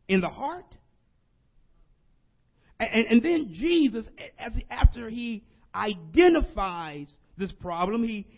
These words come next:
he takes these passages between, between Matthew five twenty-one through,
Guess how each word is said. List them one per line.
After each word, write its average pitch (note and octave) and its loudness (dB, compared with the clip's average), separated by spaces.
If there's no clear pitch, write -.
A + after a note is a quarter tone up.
he B3 -2
takes E4+ -4
these A#3 -8
passages A#3 -6
between, G#3+ -4
between A3 0
Matthew A3+ -4
five A3 -2
twenty-one A3 -2
through, G3+ -12